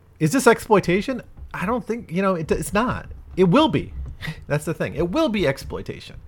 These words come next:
in a few short years when capital moves in, right? But here, we, you know, it's, it's brinkmanship. It's a kind of a working class competi-, working class people competing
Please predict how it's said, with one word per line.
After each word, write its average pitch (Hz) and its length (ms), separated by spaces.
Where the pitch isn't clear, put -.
in 143 220
a 131 40
few 123 220
short 139 300
years - 580
when 131 380
capital 104 460
moves 110 280
in, 104 300
right? 101 300
But - 180
here, 160 300
we, 117 180
you 107 120
know, 90 320
it's, 156 300
it's - 240
brinkmanship. - 800
It's 120 220
a 117 60
kind 156 200
of 131 40
a 120 60
working 120 420
class 107 300
competi-, 98 800
working 143 240
class 165 220
people 120 240
competing 90 540